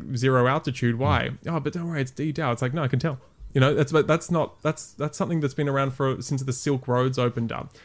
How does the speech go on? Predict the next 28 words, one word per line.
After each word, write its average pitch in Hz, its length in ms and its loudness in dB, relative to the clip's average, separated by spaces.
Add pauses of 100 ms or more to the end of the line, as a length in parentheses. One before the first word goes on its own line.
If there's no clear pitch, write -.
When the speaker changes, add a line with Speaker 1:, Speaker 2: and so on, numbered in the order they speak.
(140)
Speaker 1:
and 117 120 2
Speaker 2:
Mm. - 40 -4
Speaker 1:
people 127 220 2
started, 117 380 0
like, 113 180 -4 (280)
moving 123 460 2
herbs 120 280 0
around 117 240 2
and 117 100 0
trying 120 340 0
to 120 80 -4
make 117 280 -2
them 117 100 -2
more 117 340 -2
like 117 240 -4
drugs, 123 460 -2
right? 117 340 -4
Trying 117 300 0
to 123 80 -10
get 123 200 -6 (280)
large 120 420 2
amounts 117 380 0
of 120 80 -6
production, 117 680 -2 (280)
separating 117 720 2
it - 100 -4
from 113 220 2
nature, 113 500 0